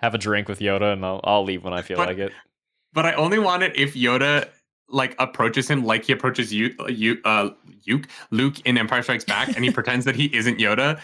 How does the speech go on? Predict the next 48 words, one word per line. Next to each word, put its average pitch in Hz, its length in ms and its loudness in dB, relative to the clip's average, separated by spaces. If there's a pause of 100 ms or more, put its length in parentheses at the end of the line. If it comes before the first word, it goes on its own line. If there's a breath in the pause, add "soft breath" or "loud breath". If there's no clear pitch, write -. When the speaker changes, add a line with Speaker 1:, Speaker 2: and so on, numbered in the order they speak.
(120)
Speaker 2:
and 120 60 -6
Speaker 1:
Yeah. 127 120 0
Speaker 2:
Obi-Wan 151 240 2
just 147 160 0
sitting 139 140 2
there 147 80 4
being 135 160 0
like, 127 260 -4 (720)
"I 185 120 2
know, 180 380 2
like, 127 240 0
we 220 140 0
know 214 220 2
each 117 140 0
other. 90 220 -2
You, 123 280 -2
what 190 180 0
are 262 40 2
you 151 120 2
doing?" 131 320 0
Speaker 1:
We've 180 120 0
been 202 100 0
together 180 220 2
for 170 240 0
y-, 151 220 -4
<laughs> - 20 -10
we've 180 240 -2
known 233 140 0
each 196 120 -2
other 175 120 2
for 185 200 -2
years. 175 540 2
Speaker 2:
Yoda? 117 320 0 (300)
Hmm. 127 600 0 (100)
Who 196 140 4
is - 180 0
Yoda? 120 480 2
And 147 100 4
he's 180 120 2
like, 170 160 -2
"You're, 254 280 0
you're 233 240 0
Yoda. 143 280 2
Shut 320 260 0
up. 392 320 0
What 302 100 2
are 339 40 2
you, 349 160 0